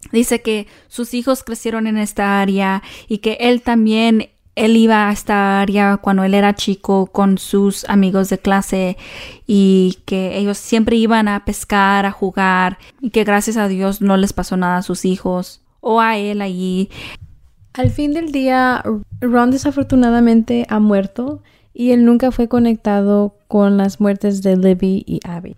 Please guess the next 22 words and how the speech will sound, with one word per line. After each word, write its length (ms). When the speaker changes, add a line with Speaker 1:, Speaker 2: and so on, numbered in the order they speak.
Speaker 1:
Queremos 340
saber 280
sus 180
opiniones 800
en 180
qué 300
creen. 360
Speaker 2:
Ujú. 140
Speaker 1:
¿Creen 380
que 400
Ron 440
Logan, 680
que 120
sí 180
tiene 240
un 80
parecido 640
a 40
la 120
persona 400
del 120
video, 600